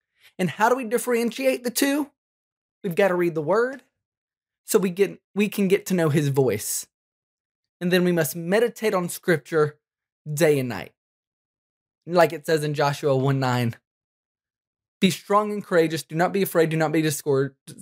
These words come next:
discouraged, for the Lord your God will be with you wherever you go." And then it goes on to say, "You must meditate on his scripture day and night." If you're enjoying these podcasts,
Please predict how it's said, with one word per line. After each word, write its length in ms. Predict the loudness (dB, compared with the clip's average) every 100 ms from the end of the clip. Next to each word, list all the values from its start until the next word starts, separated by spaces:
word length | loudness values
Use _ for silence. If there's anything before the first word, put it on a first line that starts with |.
| -6 2
discouraged, 500 | 2 2 2 0 0
for 80 |
the 80 | 0
Lord 220 | 2 2
your 80 | -2
God 180 | 0 0
will 80 | 0
be 160 | -4
with 200 | 0 0
you 80 | 2
wherever 240 | 2 0 -2
you 80 | -2
go." 380 | 0 0 -2 _ _ _ _ _ _ _ _ _
And 100 | 0
then 80 | 0
it 80 | 2
goes 240 | 2 0 0
on 220 | 0 0
to 120 | 0 -4
say, 480 | 0 0 0 -4 _ _ _ _ _ _ _ _ _ -2
"You 60 |
must 260 | 0 0 -2
meditate 1000 | -4 0 0 0 -2 -2 -2 -6 -16 -16 _ _ _ _ _ _ _ _ _ _ -2
on 100 | 0
his 160 | 2 -2
scripture 400 | 0 0 0 -2
day 180 | 2 2
and 120 | 0
night." 420 | -2 -6 -16 -20 _ _ _ _ _ _ _ _ _ _ _ _ _ _ _ _ _ _ _ _ _ _ _ _
If 180 | -8 -4
you're 180 | 0 2
enjoying 340 | 2 4 2
these 160 | 0 -4
podcasts, 760 | 0 0 0 0 0 -2 -12